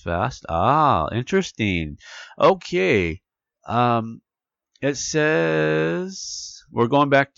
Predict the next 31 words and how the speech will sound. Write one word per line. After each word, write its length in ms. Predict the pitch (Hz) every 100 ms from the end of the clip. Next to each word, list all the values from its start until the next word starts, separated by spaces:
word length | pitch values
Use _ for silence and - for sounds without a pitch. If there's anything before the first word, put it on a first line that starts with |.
| -
to, 120 | 117
since 240 | - 120 117
we're 120 | 104
all 260 | 104 127
still 320 | 127 139 135 151
in 160 | 139
D 160 | 131 143
C 180 | - 170
universe, 680 | 170 165 175 117 104 123 - - - _ _ _ -
Joker 440 | 110 131 165 - 190
set 320 | - 175 -
photo 300 | - 156 160
teases 420 | 143 139 135 123
Thomas 400 | - 160 170 -
Wayne's, 480 | 139 143 151 139 - - _ _ _ _
uh, 280 | 107 101 101 104 - _ _ _ _ _ _ 107
ma-, 100 | 113
run 400 | 101 107 156 185
for 140 | 156
mayor. 640 | 151 139 85 67 60 101 _ _ _ _ _ _ -
And 560 | 92 95 95 95 98 95
I'm 140 | 95
looking 320 | 107 - 107
at 220 | 104 101 104
it, 200 | 104 _ 110
and 380 | 98 95 98 98
it 160 | 101 _ -
does 340 | 101 101 107 -
say 280 | 104 107
moving 640 | 101 107 110 110 107 107 107
Gotham 440 | 78 104 113 104